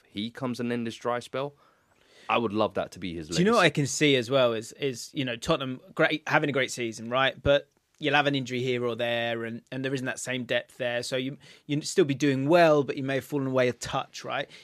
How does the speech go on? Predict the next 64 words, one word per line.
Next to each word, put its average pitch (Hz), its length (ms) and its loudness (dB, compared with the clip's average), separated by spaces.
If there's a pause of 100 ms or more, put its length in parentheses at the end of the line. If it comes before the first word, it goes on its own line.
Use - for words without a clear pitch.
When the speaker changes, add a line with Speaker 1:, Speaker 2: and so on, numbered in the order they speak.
Speaker 2:
You 135 80 -6
then 175 200 4
get 170 120 2
into 143 180 -6
the 143 140 2
F 135 120 -4
A 127 140 0
Cup, 127 400 -4
and 135 100 -4
I 139 60 -2
think 156 300 -4 (320)
the 143 80 -2
mindset 165 500 4
going 143 180 4
into 160 220 2
F 147 140 0
A 135 80 4
Cup - 180 2
games 127 240 0
is 120 140 -6
that 143 160 0
you've 131 120 -4
now 160 200 6
got 151 100 2
a 139 60 0
team 147 360 4
where 135 260 4
you 143 120 -4
haven't 147 120 -2
got 156 120 2
the 143 80 4
overall 143 240 4
pressures 139 320 -2
of 170 100 -2
Europe, 127 440 -2
you 143 60 -6
haven't 135 100 -4
got 135 100 -4
the 139 240 -6
overall 143 220 0
pressures 139 400 -4
of, 135 200 -4 (380)
uh, 135 220 2
the 143 100 -2
league, 131 360 2
because 131 340 2
you're, 131 160 0 (240)
you 143 100 -2
know, 117 60 0
it 131 80 -6
depends 135 260 0
where 131 120 2
you 123 120 0
are 117 200 0
at 90 80 -10
that - 120 -10
point, 127 220 -4
Speaker 1:
Yeah. - 60 -12
Speaker 2:
and 135 80 -8
it 135 40 -4
might 139 140 0
be 123 80 -10
tighter, - 340 -12 (160)
but - 180 -12